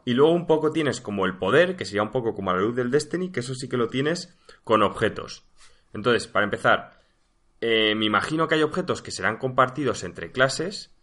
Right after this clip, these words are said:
O sea, de primeras ya las armas se las pones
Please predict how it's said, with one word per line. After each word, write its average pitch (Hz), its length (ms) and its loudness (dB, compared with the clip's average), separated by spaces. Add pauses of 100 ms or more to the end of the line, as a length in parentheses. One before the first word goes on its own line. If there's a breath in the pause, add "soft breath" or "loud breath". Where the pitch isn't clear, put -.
(220)
O - 40 -20
sea, 95 80 2
de 92 80 0
primeras 110 380 2
ya 123 120 4
las 120 180 2
armas 123 560 0 (340)
se - 200 -6
las 85 180 -2
pones 151 600 0